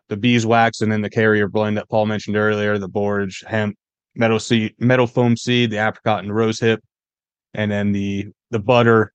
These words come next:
is just the shea butter and then the oil blend. Those are going for nineteen ninety-nine for a two ounce tin or container. I don't know what they actually are. And the one ounce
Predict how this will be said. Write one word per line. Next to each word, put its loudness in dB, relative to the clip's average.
is -4
just -4
the -10
shea 2
butter 0
and 0
then -6
the -8
oil 2
blend. -2
Those 4
are 4
going 4
for 2
nineteen 0
ninety-nine 2
for 0
a 0
two 0
ounce 0
tin 0
or -4
container. 0
I -6
don't -6
know -6
what -10
they -2
actually -4
are. 0
And 2
the 2
one 4
ounce 0